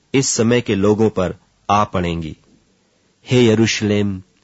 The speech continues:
हे यरूशलेम, तू जो भविष्यद्वक्ताओं को मार डालता है और जो तेरे पास भेजे गए उन्हें पत्थरवाह करता है, कितनी ही बार मैंने चाहा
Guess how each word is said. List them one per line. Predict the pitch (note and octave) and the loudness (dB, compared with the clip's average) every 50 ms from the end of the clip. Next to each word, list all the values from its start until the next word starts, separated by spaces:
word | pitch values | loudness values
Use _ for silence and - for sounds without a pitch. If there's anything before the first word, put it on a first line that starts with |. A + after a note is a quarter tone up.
| _ _ _ _ - | _ _ _ _ -4
हे | A#2 A2+ A2 G#2 | 0 0 2 2
यरूशलेम, | F#2+ F2+ F#2+ F2+ - - F2+ F2+ F#2 F#2 F2+ E2+ F#2 G#2+ - _ _ _ _ _ _ _ - - _ _ _ - | 0 0 -2 -4 -6 -6 -6 -6 -6 -6 -6 -8 -12 -14 -20 _ _ _ _ _ _ _ -20 -20 _ _ _ 0
तू | D#3+ E3+ F3 | 2 2 4
जो | D3 C3 D3+ D3+ C#3+ | 4 4 2 2 2
भविष्यद्वक्ताओं | A2 A#2 C3 C3+ C3+ - - A2+ G#2+ - _ B2+ A#2+ B2 B2+ B2 | 2 2 0 0 0 -2 -2 -4 -4 -2 _ 0 0 2 0 0
को | - A#2+ A2+ | 0 -2 -2
मार | G#2+ G#2 G2+ G#2+ A2+ A2+ G#2+ | 0 0 0 0 0 -2 -2
डालता | G2 F#2+ F#2+ F#2 F2+ F#2 G#2 F2+ | -2 -2 -4 -4 -6 -6 -8 -8
है | F2 F2+ F2+ F2+ - - _ _ - - - - - | -6 -8 -10 -10 -12 -16 _ _ -20 -20 -20 -8 -2
और | - B2+ C#3 | 0 0 0
जो | A#2 G#2 D3+ F3 F3 | 0 2 2 2 2
तेरे | F3 - D3+ D3 D3+ | 2 2 2 2 2
पास | C#3+ - - B2+ C3 C3+ C3+ A#2+ G2+ | 0 0 -2 -2 -2 -2 -2 -4 -8
भेजे | F#2 G2+ A#2 B2+ A#2+ B2+ B2+ | -6 -4 -2 -2 0 0 -2
गए | G#2+ G#2+ A2 A2+ A#2 G2+ - - - - _ - | 0 -2 -2 -4 -4 -6 -8 -12 -20 -20 _ -4
उन्हें | A2+ A#2+ B2+ C3 A#2+ | 0 0 0 0 0
पत्थरवाह | - - A2+ A2 - - A#2+ A2+ G#2 G2+ G2 A#2+ B2 | -2 -4 -6 -6 -6 -6 -6 -4 -2 -2 -2 -2 -2
करता | - - F#2+ F2+ - - F#2+ | -4 -6 -8 -8 -8 -8 -8
है, | F#2 F2 F2 - A2+ - _ _ _ _ _ _ _ _ _ _ - | -8 -8 -12 -14 -20 -20 _ _ _ _ _ _ _ _ _ _ -4
कितनी | C#3 D3 - - E3 E3+ D#3+ D3 D3 | -4 -4 -2 0 2 4 4 4 4
ही | D3 | 4
बार | B2 A2+ A#2 B2 B2+ B2 | 2 2 2 0 0 0
मैंने | A#2 A2 G#2+ A2 A2+ A#2 G#2+ | 0 0 0 0 0 -2 -2
चाहा | - - G#2+ G2+ G2+ A2+ G#2+ G#2 G#2+ | -2 -4 -4 -4 -2 -4 -4 -6 -10